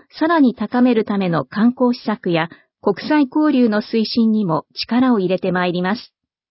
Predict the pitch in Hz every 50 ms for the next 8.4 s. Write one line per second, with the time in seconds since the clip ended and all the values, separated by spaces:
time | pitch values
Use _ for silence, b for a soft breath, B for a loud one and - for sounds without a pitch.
0 | _ _ _ _ _ _ _ _ _ _ _ _ _ _ _ _ _ _ _ _
1 | _ _ _ - 196 202 196 - 214 208 214 b b b b b - 190 196 208
2 | 262 254 285 269 285 269 262 254 247 254 247 247 - 254 254 254 254 254 240 240
3 | 233 240 226 220 214 - 247 240 240 233 240 233 240 233 208 196 185 185 - 190
4 | 175 165 170 170 170 b b b b b _ - - 320 330 330 - 277 247 247
5 | 214 226 233 254 262 - 262 233 226 214 208 - 233 220 226 _ - - 190 175
6 | - _ _ - 185 160 - 214 220 240 240 240 240 233 - - - - 160 -
7 | _ _ _ _ _ _ _ _ _ _ - 240 247 302 330 302 254 233 175 160
8 | 143 127 - - 196 254 262